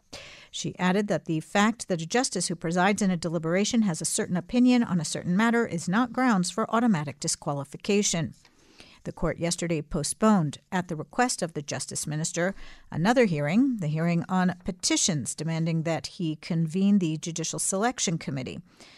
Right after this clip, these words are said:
That hearing that was due to take place this Thursday has been put off by two weeks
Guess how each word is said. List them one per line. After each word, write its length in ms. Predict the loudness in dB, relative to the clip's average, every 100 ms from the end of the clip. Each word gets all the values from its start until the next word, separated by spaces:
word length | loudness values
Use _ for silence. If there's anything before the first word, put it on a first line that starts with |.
| -20 -20 -8
That 200 | -6 -4
hearing 440 | -2 0 2 2 2
that 200 | -4 -4
was 160 | -4 -2
due 140 | 0
to 80 | 0
take 220 | -2 -6
place 260 | -2 -2 -2
this 180 | -4 -2
Thursday 480 | 2 4 4 0 -2
has 200 | -4 -4
been 180 | -6
put 180 | -4 2
off 240 | 2 2 -2
by 100 | -4
two 260 | -2 0
weeks 380 | 0 0 -2